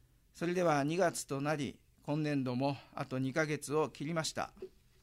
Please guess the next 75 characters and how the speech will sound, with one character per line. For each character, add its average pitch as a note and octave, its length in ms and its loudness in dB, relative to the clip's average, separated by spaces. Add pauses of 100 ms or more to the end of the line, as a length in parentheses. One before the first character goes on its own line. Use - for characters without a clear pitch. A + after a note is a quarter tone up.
(280)
予 C#3 120 -2
算 D#3 220 0
編 D3 180 -2
成 C3 200 -4
や C#3+ 240 2
人 C#3 240 -2
事 D3 140 -2
異 C#3+ 40 -4
動 C#3+ 160 0
協 D#3 180 -2
議 B2 120 -4
も C3+ 320 0
大 C3+ 60 -2
詰 C#3+ 200 -2
め C#3+ 60 2
を C#3 80 0
迎 C3+ 200 -2
え C3 100 -2
て B2+ 120 -6
き - 100 -14
て B2 220 -4
お C3 100 -4
り C#3 80 2
ま D3+ 100 0
す C#3+ 120 -6
が、 A2 220 0 (480)
お - 80 -8
そ D#3+ 100 2
ら E3 140 6
く A#2 340 -6
あ A2+ 120 0
っ - 60 -4 (140)
と E3+ 120 0
い E3 160 2
う D#3+ 40 -2
間 D#3 140 0
に E3 240 -6
三 C#3 260 -2
月 C3+ 220 -2
末 B2+ 260 -4
と A#2 100 -4
な A#2 120 -4
り、 D3 180 -6 (300)
四 - 140 -6
月 B2+ 260 -2
に A#2+ 120 -2
は C#3+ 240 2 (240)
新 C#3 180 -4
規 - 80 -8
採 C3 240 -2
用 B2+ 100 -2
職 A#2+ 280 -6
員 A#2 120 -2
も D#3 120 -2
入 C3 200 -2
庁 A#2 200 -6
し - 100 -10
て D#3 300 -2 (120)
ま A#2+ 120 -4
い A#2+ 60 -4
り G#2+ 40 -6
ま G#2 100 -6
す。 - 300 -14 (1600)
職 E3 280 2
員 F#3 100 4
の E3 80 0
皆 D#3 220 0
さ C#3+ 120 -2
ん C#3 40 2
に C3 80 2
お C3+ 80 -2
か D3 120 -2
れ C#3+ 120 -2
て D#3 80 -4
は、 C3+ 240 2